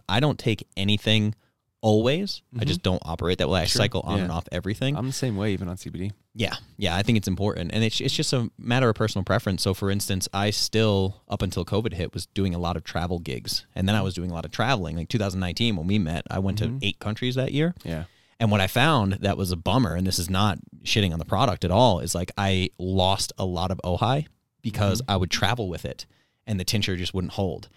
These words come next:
Speaker 1: And I'd, like, open
Speaker 2: Mm.
Speaker 1: my bathroom bag, and there was just C B D oil all over my bag. I'm like, "Huh."
Speaker 2: Really?
Speaker 1: And, like, I would just, like, tighten it. I was, like, putting it in Ziploc
Speaker 2: And it would just
Speaker 1: bags.
Speaker 2: kinda
Speaker 1: I'm
Speaker 2: leak
Speaker 1: like,
Speaker 2: out the
Speaker 1: "Please
Speaker 2: side?
Speaker 1: don't leak." Yeah.
Speaker 2: Yeah.
Speaker 1: And I think it was just from flying on planes and air pressure changes and all these things. So it's not really, like, one or the other. It's, it's what do you prefer?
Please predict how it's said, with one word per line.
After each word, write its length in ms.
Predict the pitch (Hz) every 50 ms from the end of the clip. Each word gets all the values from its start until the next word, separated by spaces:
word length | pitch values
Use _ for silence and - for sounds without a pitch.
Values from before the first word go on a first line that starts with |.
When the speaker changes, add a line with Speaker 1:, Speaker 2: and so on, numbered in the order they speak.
| _ _ -
Speaker 1:
And 100 | - 98
I'd, 100 | 98 95
like, 200 | 95 95 95 - -
open 220 | - 113 104 107 104
Speaker 2:
Mm. 20 | 104
Speaker 1:
my 80 | 101 -
bathroom 380 | 101 92 95 - - 113 113
bag, 360 | 110 113 117 123 131 131 - -
and 100 | 107 104
there 80 | 98
was 100 | 92 92
just 180 | - 98 90 -
C 120 | - 101
B 80 | 95 98
D 120 | 90 98 92
oil 200 | 85 85 85 -
all 160 | - 92 90
over 120 | 82 82
my 100 | 92 82
bag. 180 | 82 - 85 -
I'm 100 | - 90
like, 140 | - 123 107 -
"Huh." 200 | - 107 95 85
Speaker 2:
Really? 100 | 87 87 95
Speaker 1:
And, 60 | 101
like, 120 | - 80 -
I 140 | 101 98 104
would 80 | 104 92
just, 180 | 98 95 -
like, 140 | 104 92 - -
tighten 320 | - - 131 131 117 123 127
it. 120 | 123 90
I 60 | 95
was, 100 | 101 95
like, 140 | 95 - -
putting 220 | - 123 120 110
it 60 | 76 98
in 100 | 104 101
Ziploc 220 | 104 123 - 92 104
Speaker 2:
And 60 | 98
it 20 | 92
would 40 | 95
just 100 | 110 113
Speaker 1:
bags. 60 | 117 113 110 95
Speaker 2:
kinda 40 | 92
Speaker 1:
I'm 40 | 92
Speaker 2:
leak 40 | 113
Speaker 1:
like, 120 | 107 101
Speaker 2:
out 120 | 98 92 -
the 40 | 135
Speaker 1:
"Please 80 | 143 156
Speaker 2:
side? 220 | 90 95 98 107
Speaker 1:
don't 220 | 123 147 147 - 117
leak." 300 | 135 147 156 151 - -
Yeah. 200 | 117 120 117 104 - -
Speaker 2:
Yeah. 200 | 104 92 82 82 - - - -
Speaker 1:
And 100 | - 135
I 60 | 135
think 160 | 139 185 170
it 20 | 139
was 80 | 120
just 140 | 107 107 -
from 120 | - 90 87
flying 320 | - 101 95 95 95 95
on 120 | 87 90
planes 420 | - - 87 85 82 85 85 85 80
and 100 | 80 - -
air 120 | 85 82
pressure 280 | - - - 82 - 90
changes 400 | - - 82 80 78 78 85 78
and 80 | 82 80
all 80 | 80
these 120 | 82 85 -
things. 160 | 85 85 - - - - - - - -
So 140 | - 143
it's 120 | 147 - 147
not 240 | 156 170 185 - 117
really, 180 | 120 127 113 101
like, 200 | 98 95 92 -
one 240 | 95 95 107 104
or 60 | 95 90
the 160 | 87 82 82
other. 280 | 113 123 110 73 71
It's, 220 | 80 90 - - -
it's 220 | - 98 - - - _ _ _ _ 107
what 140 | 110 156 -
do 80 | 175
you 80 | 151 143
prefer? 320 | - 139 - - 120 -